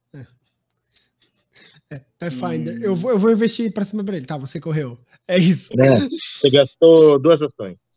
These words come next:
Speaker 1: É isso, foi
Speaker 3: Tá bom.
Speaker 1: bonito. Correu bonito.
Speaker 3: Tem a habilidade, né? Investida súbita, que é boa, mas
Speaker 2: Ah, Banan. Banan não, desculpe. Frank.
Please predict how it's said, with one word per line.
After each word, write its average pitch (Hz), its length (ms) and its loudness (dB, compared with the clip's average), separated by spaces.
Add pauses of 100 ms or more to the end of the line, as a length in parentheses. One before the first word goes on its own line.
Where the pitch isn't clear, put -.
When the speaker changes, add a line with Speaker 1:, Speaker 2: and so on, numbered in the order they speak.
(100)
Speaker 1:
É 170 260 -8
isso, 147 260 -14
foi - 80 -14
Speaker 3:
Tá 180 80 -8
bom. 160 60 -6
Speaker 1:
bonito. 165 420 -4 (240)
Correu 208 200 4
bonito. 180 480 0 (1300)
Speaker 3:
Tem 120 240 6
a 147 140 8
habilidade, 160 500 4
né? 135 80 -2
Investida 127 460 0
súbita, 120 440 -8
que - 120 -6
é 160 40 0
boa, 113 380 -2
mas 95 440 -14 (1200)
Speaker 2:
Ah, 139 380 4
Banan. 156 520 4 (260)
Banan 160 180 6
não, 151 160 0
desculpe. - 380 -12
Frank. 160 560 -2